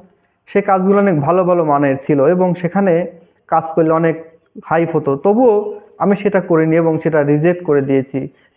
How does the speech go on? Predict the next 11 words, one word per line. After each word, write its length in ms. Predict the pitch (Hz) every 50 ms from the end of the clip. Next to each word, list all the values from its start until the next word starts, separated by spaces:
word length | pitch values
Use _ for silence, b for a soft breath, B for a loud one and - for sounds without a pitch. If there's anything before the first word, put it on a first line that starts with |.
| b _ _
কারণ 260 | - 165 170 175 180
একটাই, 380 | 175 165 165 - - 175 147 143
সেখানে 380 | - - 160 160 190 190 185 175
ছিল 280 | - - 175 165 165
বেড 260 | 147 135 147 156 156 160 -
সিন, 320 | - 151 139 127 123 123 - B B B B B B _
অর্থাৎ 280 | - 160 156 - 196 -
আমাকে 480 | 180 180 196 190 - 190 165 170 185 - B B B B B -
এই 180 | 196 214 233
বয়সে 480 | 208 208 208 196 185 180 - - 190 170
এসে 440 | 165 170 - 185 165 160 175 -